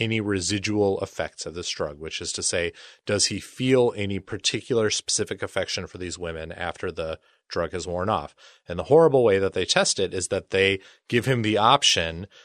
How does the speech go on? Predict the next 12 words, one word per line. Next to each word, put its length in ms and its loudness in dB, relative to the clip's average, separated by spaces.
of 140 0
himself 580 4
ordering 500 4
that 180 -2
these 480 -2
women 420 -4
be 100 -6
given 360 -4
this 260 -4
horrible 920 2
third 440 2
drug 480 -6